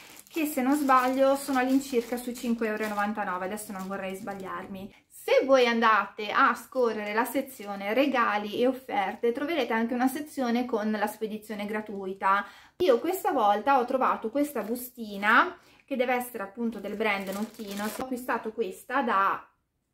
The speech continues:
che è sui tre euro, tre euro e novantanove, e mi ha permesso di avere la spedizione gratuita. Sta troppo pandan col trucco di oggi, cosa dite?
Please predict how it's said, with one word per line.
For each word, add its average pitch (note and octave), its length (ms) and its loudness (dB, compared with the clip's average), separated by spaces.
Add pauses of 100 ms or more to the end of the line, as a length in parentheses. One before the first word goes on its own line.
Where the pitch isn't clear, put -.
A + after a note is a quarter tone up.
(160)
che - 360 -6
è G#3+ 180 -4
sui A3+ 280 -6
tre A3+ 280 -4
euro, G3+ 300 -2
tre G3+ 160 -8
euro G3+ 180 -6
e G3+ 60 -6
novantanove, B3 800 0
e E4 120 -4
mi D4 120 4
ha G#3 100 2
permesso C#4+ 480 -4
di D#4+ 80 0
avere A3 320 0
la C4+ 160 0
spedizione G3+ 580 -12
gratuita. F#3+ 920 -2
Sta G#3 160 -10
troppo G#3+ 280 -8
pandan G#3 400 0
col G#3 200 -4
trucco A3 280 -12
di G3 140 -10
oggi, C#4 360 4
cosa A3 240 -4
dite? D4+ 360 0